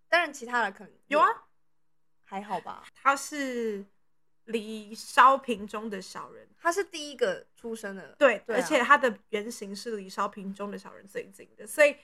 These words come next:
Speaker 2: 他想要讲的事情是什么？就是少平中的小人的本质是什么？就是傲慢的啊，
Speaker 1: 啊，
Speaker 2: 因为他想要成为神。
Speaker 1: 难怪我那么不喜欢他们两个。<laughs>
Speaker 2: 对，所以因为，因为他是里面本质上跟烧瓶中的小人最像的，
Speaker 1: 最接近的，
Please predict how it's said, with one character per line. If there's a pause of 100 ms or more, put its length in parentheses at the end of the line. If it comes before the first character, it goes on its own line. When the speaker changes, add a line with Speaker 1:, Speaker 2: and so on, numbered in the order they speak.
(140)
Speaker 2:
他
想
要
讲
的
事
情
是
什
么？
就
是
少
平
中
的
小
人
的
本
质
是
什
么？
就
是
傲
慢
的
啊，
Speaker 1:
啊，
Speaker 2:
因
为
他
想
要
成
为
神。
Speaker 1:
难
怪
我
那
么
不
喜
欢
他
们
两 (100)
个。 (240)
<laughs> (880)
Speaker 2:
对，
所
以
因
为，
因
为
他
是 (140)
里
面 (120)
本
质
上
跟
烧
瓶
中
的
小
人
最
像
的，
Speaker 1:
最
接
近
的，